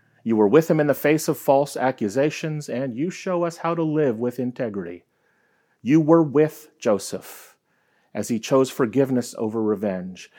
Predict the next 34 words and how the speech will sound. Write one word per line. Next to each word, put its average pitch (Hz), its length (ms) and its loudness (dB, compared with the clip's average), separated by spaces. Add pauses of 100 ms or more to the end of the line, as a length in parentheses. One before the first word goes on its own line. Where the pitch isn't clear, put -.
(160)
and 92 160 -2
you 127 160 2
show 139 400 -2
us 80 260 -6
how 107 140 -4
to 101 80 0
reconcile 110 720 -2
with 107 180 -6
our 110 120 -8
enemies. 92 600 -12 (640)
Thank 156 260 4
you 143 80 2
for 135 140 0
the 123 100 4
reminder 120 420 2
that 98 120 -2
you 120 220 -2
are 143 140 -2
with 98 260 -6
us, 95 240 -14
that - 220 -10 (400)
we 117 80 -2
should 117 180 0
never 139 400 4
mistake 143 600 -2
your 123 160 0
silence 127 640 -4
with 120 220 -8
your 110 220 -6
absence. - 760 -14 (840)
God, 123 220 -6
grant 123 260 0
us 131 140 -10
courage - 680 -10